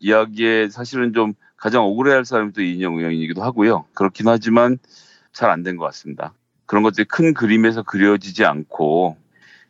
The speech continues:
개혁을 이야기하기엔 너무나도 이제 오랜 시간이 흘러간 것도 좀 있고요.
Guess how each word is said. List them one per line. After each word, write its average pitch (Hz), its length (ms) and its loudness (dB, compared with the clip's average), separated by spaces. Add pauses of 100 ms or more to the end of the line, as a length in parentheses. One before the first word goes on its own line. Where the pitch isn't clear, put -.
(100)
개혁을 120 460 2
이야기하기엔 110 880 0
너무나도 104 580 0
이제 98 120 -6
오랜 101 360 -2
시간이 107 340 -4
흘러간 120 460 0
것도 98 380 -6
좀 113 140 -2
있고요. 90 460 -2